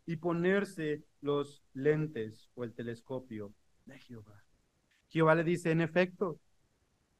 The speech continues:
fíjate que sí, ellos han acordado un maligno conte-, consejo contra ti. ¿Sí? Es más, ya hasta tienen quién va a ser el rey. Se creen muy, muy, muy fuertes.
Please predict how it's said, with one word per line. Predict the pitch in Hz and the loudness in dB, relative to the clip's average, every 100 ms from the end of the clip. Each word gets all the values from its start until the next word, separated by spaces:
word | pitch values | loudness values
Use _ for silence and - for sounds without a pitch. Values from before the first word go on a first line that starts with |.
| _ _ _ _ _ _ _ - | _ _ _ _ _ _ _ -4
fíjate | 151 170 220 | 0 2 2
que | 226 226 | 0 -2
sí, | - 104 - _ _ _ _ - | -2 -12 -14 _ _ _ _ -4
ellos | 143 165 165 | 0 0 2
han | 175 | 4
acordado | 196 196 196 170 180 185 196 | 4 4 4 6 6 6 4
un | 190 | 2
maligno | 185 160 165 185 185 190 185 | 2 2 2 0 0 -4 -4
conte-, | 170 156 165 151 151 | -4 -6 -4 -6 -4
consejo | 156 147 147 151 160 151 | -6 -4 -2 -4 -4 -4
contra | 147 139 123 117 | -4 -4 -6 -6
ti. | 113 101 _ _ _ _ _ - | -10 -14 _ _ _ _ _ -12
¿Sí? | 123 135 165 - _ _ _ - | -10 -8 -10 -16 _ _ _ -6
Es | 196 | 2
más, | 233 220 226 - _ | 4 2 -2 -18 _
ya | 156 208 | -4 -2
hasta | 208 226 | 0 -2
tienen | 208 208 208 | 0 0 0
quién | 208 202 | -2 -2
va | 202 | -2
a | 196 | -4
ser | 190 185 | -6 -4
el | 180 | -4
rey. | 160 131 104 _ | -6 -10 -14 _
Se | 175 | -16
creen | 180 196 | -8 -6
muy, | 185 196 220 208 - - | -4 -2 -4 -6 -12 -4
muy, | 165 190 | 0 4
muy | 180 185 | 4 2
fuertes. | 185 175 165 151 127 | 2 2 2 0 -6